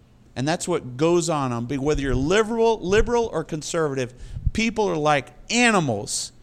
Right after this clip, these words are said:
going through destroying blocks or going to the Capitol and protesting in a means that they shouldn't have. Animals.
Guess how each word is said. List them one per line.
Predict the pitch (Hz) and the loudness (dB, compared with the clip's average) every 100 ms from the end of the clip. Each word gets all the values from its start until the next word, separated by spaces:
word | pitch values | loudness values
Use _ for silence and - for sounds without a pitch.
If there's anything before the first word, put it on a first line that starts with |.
| - - | -20 -6
going | 190 220 208 | -2 0 -2
through | 214 196 | -4 -2
destroying | 143 - - - - 240 247 240 196 | 0 2 2 0 4 4 6 2 0
blocks | - 170 165 180 202 - - - - | 0 4 6 6 2 -2 -6 -8 -8
or | - 160 | 0 2
going | 165 240 | 4 4
to | 247 | 4
the | 208 | 2
Capitol | - - 208 196 185 175 | 6 6 6 0 0 0
and | 170 | 0
protesting | 165 202 196 190 139 131 - 160 151 - - | 0 0 0 2 0 0 -2 -2 -4 -14 -4
in | 160 | 0
a | 160 | 0
means | 170 202 196 | 2 2 0
that | 185 | -2
they | 185 175 | -2 0
shouldn't | - 175 151 | 0 -2 -2
have. | 143 131 - - - - | -2 -4 -6 -20 -18 -2
Animals. | 247 254 202 131 95 - - | 2 4 4 4 -2 -6 -10